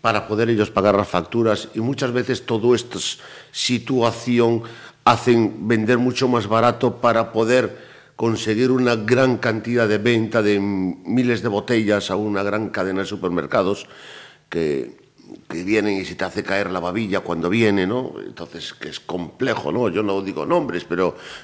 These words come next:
yo más de uno le he dicho, la puerta ha estado abierta cuando has entrado y sigue abierto pa' salir cuando tú quieras. Yo me podré desaflojar un c-, un botoncito, el cinturón, pero eso de que bajarse los pantalones, como se dice, y todo, pues no.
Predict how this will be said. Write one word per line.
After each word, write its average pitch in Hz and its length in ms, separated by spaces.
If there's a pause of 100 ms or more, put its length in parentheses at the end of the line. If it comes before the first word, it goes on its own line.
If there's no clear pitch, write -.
(100)
yo 104 120
más 107 180
de 107 60
uno 107 240
le 98 60
he 95 40
dicho, 110 320
la 90 160
puerta 123 240
ha 117 40
estado 113 220
abierta 110 340
cuando 104 280
has 113 180
entrado 120 460 (240)
y 110 80
sigue 123 260
abierto 117 360
pa' 95 100
salir 107 240
cuando 92 240
tú - 140
quieras. 104 320 (500)
Yo 101 100
me 104 100
podré 101 300
desaflojar 98 1000
un 95 160
c-, - 160
un 78 320
botoncito, 92 720
el 113 80
cinturón, 107 600 (380)
pero 87 180
eso 92 220
de 87 140
que 85 260
bajarse 82 460
los 87 160
pantalones, 90 640
como 80 180
se - 140
dice, 95 300
y 78 100
todo, 82 280
pues - 220
no. 67 220